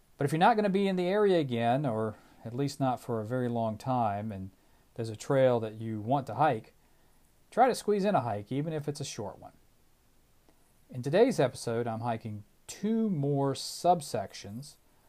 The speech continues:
of the Falls to Lake Trail section of the Mountains to Sea Trail, as it's likely that I'll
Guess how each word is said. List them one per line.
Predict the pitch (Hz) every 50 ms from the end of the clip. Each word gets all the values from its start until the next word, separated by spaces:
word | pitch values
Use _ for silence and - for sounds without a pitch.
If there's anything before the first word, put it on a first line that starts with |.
| _ _ _ _ _
of | - 127
the | 123 131
Falls | - - - 139 139 143 147 156 151 147 -
to | 131
Lake | 127 131 127 123 120 123 _ _ _
Trail | - - - 131 120 117 117 113 110 - _
section | _ - - - - - 190 196 - - - - 107 104 104 123 - - - - _ _ _ _ _ _ _ _ _ _
of | - 120 120 120 123 123
the | 123 135
Mountains | 139 127 110 107 101 104 117 110 -
to | 135
Sea | 123 - - 104 104
Trail, | - - 233 262 240 - - - _ _ _ _ _ _ _ _ _ _ _ _ _ _ _ _ _ _
as | 151 156 170 165 147 170
it's | 151 143 -
likely | 147 135 143 143 147 143 143 127
that | 120 120
I'll | 120 117 117 113 113 113 107